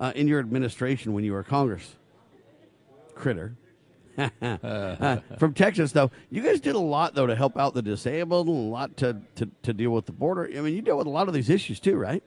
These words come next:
Speaker 2: Yes, we did. In fact, uh, ironically, um, <laughs> this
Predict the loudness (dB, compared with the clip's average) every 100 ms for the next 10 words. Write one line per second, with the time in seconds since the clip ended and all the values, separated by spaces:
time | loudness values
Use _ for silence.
0 | -2 0 0 0 0 2 2 0 0 2
1 | 2 2 2 2 2 4 2 0 -2 -2
2 | 0 0 -2 -6 -10 _ _ _ -20 -20
3 | -20 _ -2 -2 -2